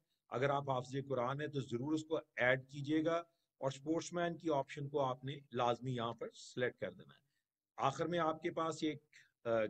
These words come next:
कैप्चा सा नज़र आ रहा है, यहाँ पर आप ए फ़ोर,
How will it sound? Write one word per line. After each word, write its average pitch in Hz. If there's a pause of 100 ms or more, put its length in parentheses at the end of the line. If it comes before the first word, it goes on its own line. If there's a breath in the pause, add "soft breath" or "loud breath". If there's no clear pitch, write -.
कैप्चा 131
सा 147
नज़र 131
आ 139
रहा 147
है, 202 (440)
यहाँ 135
पर 147
आप 131 (920)
ए 139
फ़ोर, 131